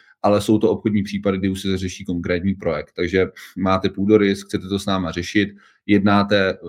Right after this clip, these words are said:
jednáte s náma o nějakých potřebách, říkáte nám, co chcete my, a už cho-, procházíme tou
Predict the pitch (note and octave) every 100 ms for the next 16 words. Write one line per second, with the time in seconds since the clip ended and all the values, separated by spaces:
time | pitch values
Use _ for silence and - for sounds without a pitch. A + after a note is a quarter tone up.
0 | - G2 G2 F#2 F#2+ G2 F#2+ F#2+ F#2 F#2
1 | E2+ G#2 - G2+ F#2+ F2+ F2+ F#2 F2+ F#2
2 | F#2 F2+ F#2+ F2 - G2 F#2+ F2+ - F2+
3 | E2 G2+ - - G2 G2+ - G#2 G2 F#2
4 | F#2+ F#2+ F2 D#2+ D2